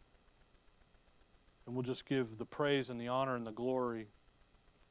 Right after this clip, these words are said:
and everything that we say and that we do to that regard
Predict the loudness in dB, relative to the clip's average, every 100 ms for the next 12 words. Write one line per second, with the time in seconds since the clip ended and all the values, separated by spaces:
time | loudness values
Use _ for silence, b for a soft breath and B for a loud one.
0 | -12 -2 0 2 0 0 -2 -2 0 2
1 | 2 0 -2 -4 -4 0 2 2 -2 -8
2 | -16 -20 -20 -20 -20 -12 0 6 8 8
3 | 4 6 6 4 -2